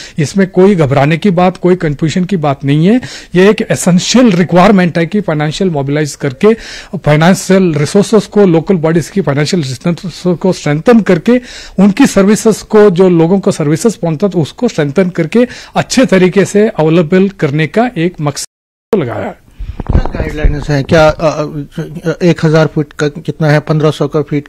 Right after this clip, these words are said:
Speaker 2: तक कितना देना चार्ज, उस पे थोड़ा लोगों को, जो, जो दर्शक देख रहे हैं, उनको थोड़ा पता चले।
Speaker 1: सबसे पहली बात है कि हमने जो टैक्स स्ट्रक्चर यहाँ propose किया है, जो notification में, ये हिंदुस्तान में one of the lowest, अ, property tax है।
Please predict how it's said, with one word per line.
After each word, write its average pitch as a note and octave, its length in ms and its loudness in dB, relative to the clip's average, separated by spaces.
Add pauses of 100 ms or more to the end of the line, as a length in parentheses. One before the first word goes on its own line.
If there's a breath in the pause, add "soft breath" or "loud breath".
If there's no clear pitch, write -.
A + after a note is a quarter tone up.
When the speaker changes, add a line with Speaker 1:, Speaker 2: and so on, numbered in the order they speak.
(120)
Speaker 2:
तक C#3+ 120 -4
कितना D3 300 -4
देना C#3+ 280 0
चार्ज, C#3+ 380 -2
उस G3+ 100 -2
पे - 160 0
थोड़ा F3 240 2
लोगों D#3+ 400 2
को, D#3+ 160 -2
जो, D#3 100 0
जो D3+ 280 -2
दर्शक C#3+ 320 -2
देख C#3+ 220 0
रहे D3 100 0
हैं, D3+ 60 -4
उनको C#3+ 200 -2
थोड़ा C#3 160 -2
पता C3+ 240 0
चले। - 420 -6 (240 loud breath)
Speaker 1:
सबसे - 380 2
पहली A3 320 4
बात G3+ 300 2
है F#3+ 140 2
कि G#3+ 160 0
हमने F#3 380 2
जो G#3 200 4
टैक्स - 520 -4
स्ट्रक्चर F3 640 -2
यहाँ D#3+ 200 -4
propose E3 440 -4
किया F#3 280 0
है, C3 220 -6
जो C3+ 120 -4
notification C#3 720 -4
में, G3 260 0 (400 loud breath)
ये G3 280 4
हिंदुस्तान F3 680 0
में F#3 180 0
one D#3+ 120 -2
of F3 200 -2 (160)
the D3+ 280 0
lowest, E3+ 520 2
अ, D#3+ 220 0
property C#3 540 -4
tax C3+ 380 -6
है। F3+ 260 -2